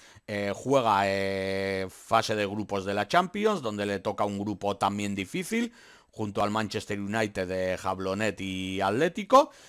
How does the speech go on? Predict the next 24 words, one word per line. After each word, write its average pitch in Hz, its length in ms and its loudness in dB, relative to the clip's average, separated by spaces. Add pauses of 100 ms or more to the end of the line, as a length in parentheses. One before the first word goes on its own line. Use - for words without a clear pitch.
(160)
Y 113 260 2
bueno, 113 320 2
pues 104 220 -4
vemos 120 320 0
que 104 240 2
desgraciadamente 101 1400 0
no 104 240 0
pasa 104 260 2
de 98 140 -2
la 98 500 4
fase 101 300 0
de 101 80 0
grupos, 185 460 0
queda 98 280 -2
como 95 420 -4
tercero 101 440 -4
de 110 100 -2
grupo 208 460 2 (420)
y 190 300 2
se 113 160 0
va 117 160 6
directamente 113 720 0
a 143 80 4
la 90 420 4